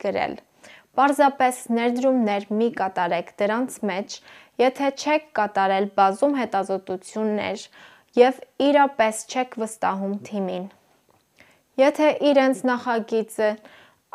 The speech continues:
աշխատի այնպես, ինչպես իրենք են ասում, հետագայում միշտ կլինի ներդրում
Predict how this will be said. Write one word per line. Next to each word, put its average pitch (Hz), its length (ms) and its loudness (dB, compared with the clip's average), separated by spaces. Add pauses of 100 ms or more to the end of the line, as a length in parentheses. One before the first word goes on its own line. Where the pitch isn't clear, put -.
աշխատի 254 580 0 (280)
այնպես, 262 500 2
ինչպես 220 420 -2 (140)
իրենք 202 340 -2
են 180 160 -2
ասում, 240 340 0 (120)
հետագայում 247 640 2 (100)
միշտ 277 240 0 (100)
կլինի 208 400 -2 (460)
ներդրում 226 480 2